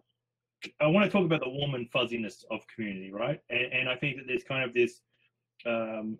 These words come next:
a trend towards, you know, more grassroots, uh, founders thinking about building community around their product early on. Can you talk about, um, uh, more, less about the ecosystem kind of things, but more around, like,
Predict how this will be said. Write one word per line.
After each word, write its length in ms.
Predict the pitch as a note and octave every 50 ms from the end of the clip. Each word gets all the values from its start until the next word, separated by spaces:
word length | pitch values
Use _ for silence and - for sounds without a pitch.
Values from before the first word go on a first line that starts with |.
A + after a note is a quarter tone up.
| -
a 60 | A#2+
trend 440 | A#2 - - D#3 D#3 D#3 D3+ D3 C3+
towards, 720 | - C#3+ C3+ B2+ B2 B2 B2 B2 A#2+ A2+ - - - - -
you 80 | D3 C3+
know, 160 | B2 A#2+ A#2+ A#2+
more 400 | C#3+ D3+ C#3+ C#3+ C#3+ C#3 C3+ B2 B2
grassroots, 920 | - A#2+ A#2+ A#2+ A#2 - - - C3 C#3+ C#3+ C#3 C3+ - - - - - _ _ -
uh, 260 | A#2 A#2 A2+ A2+ A2 G#2+ - _ _ _ _ _ _ _ _
founders 400 | C#3+ C#3+ C#3 C#3 C3+ C3 A#2+ -
thinking 300 | - C3+ A#2+ - C#3+ B2+
about 240 | A#2+ B2 A#2+ A#2+ A#2+
building 320 | B2+ B2 A#2+ A#2+ A#2+ A#2 - -
community 340 | - C3 C3 C3 C3 B2+
around 200 | B2 B2 A#2+ A#2+
their 140 | A#2 A#2 A2+
product 440 | - - C#3 C3 C3+ C3 B2 B2 - B2
early 240 | A#2+ A#2 A2+ A#2 B2
on. 360 | C3+ C#3+ C#3 C3+ C3+ C3 B2 - _ _ _ _ _ _ _ _
Can 120 | - D#3+ E3+
you 100 | F3+ E3
talk 200 | - F#3+ F3+ E3
about, 320 | E3+ D#3 D3+ C#3+ C3 B2 - - _ -
um, 400 | C3+ C3 C3 B2 A#2 A#2 A2+ G#2 - _ _ _ _ _ _ _ _ _ _ _ _ _ _ _ _ _ _ _ _ _ _ _ _ _ _ _ _ _ _ _ -
uh, 160 | B2 B2 B2 C3+
more, 180 | D3 E3 F#3 -
less 200 | - F#3 G3 F#3+
about 160 | - F3+ F#3 D#3+
the 220 | D3+ D3+ D#3+ D#3
ecosystem 580 | - D#3+ D#3 D3 - D3+ C3+ - - C#3 - -
kind 140 | - C3+ B2+
of 80 | A#2+
things, 160 | - C3 C3 A#2+ -
but 100 | B2+ -
more 220 | - C#3 C#3+ C#3+
around, 340 | C#3 C3+ C3 C3 C3 C3 B2+
like, 180 | B2+ A#2+ A2+